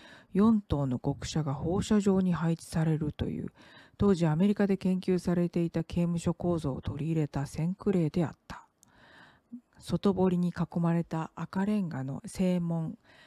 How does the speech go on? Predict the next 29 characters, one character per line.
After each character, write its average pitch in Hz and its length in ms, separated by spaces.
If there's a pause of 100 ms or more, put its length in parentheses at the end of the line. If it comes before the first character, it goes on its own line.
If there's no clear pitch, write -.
(200)
え 156 420
ー、 - 40
外 170 360
壁 - 180
は、 151 200 (280)
開 202 340
設 - 320
当 202 200
初 170 160
か - 120
ら 139 120
の 143 80
も 156 160
の 147 160
で、 - 240 (540)
細 180 240
や 202 100
か 156 100
な 151 140
部 160 120
分 147 200
に 160 100
意 156 60
匠 180 260
が 170 100
凝 - 180
ら 160 120
さ 143 160
れ、 - 160